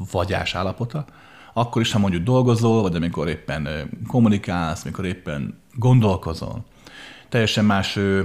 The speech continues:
ha az ember úgy tud gondolkodni, hogy nem csak az elmét használja, elképesztő a többdimenziós gondolkodásmód.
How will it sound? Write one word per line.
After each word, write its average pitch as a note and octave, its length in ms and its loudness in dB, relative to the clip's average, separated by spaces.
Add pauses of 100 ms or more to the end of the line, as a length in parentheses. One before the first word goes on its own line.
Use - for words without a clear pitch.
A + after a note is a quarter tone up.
(320)
ha - 100 -10
az F#2 100 -4
ember G2+ 220 2
úgy G2+ 80 -2
tud G2 120 -4
gondolkodni, G2 480 0
hogy F#2+ 100 2
nem G2+ 140 2
csak - 160 -6
az F2+ 120 -2
elmét F2 360 0
használja, F2+ 460 -6
elképesztő E2+ 800 -8 (1160)
a - 60 -14
többdimenziós F#2+ 600 0
gondolkodásmód. F#2 1000 -2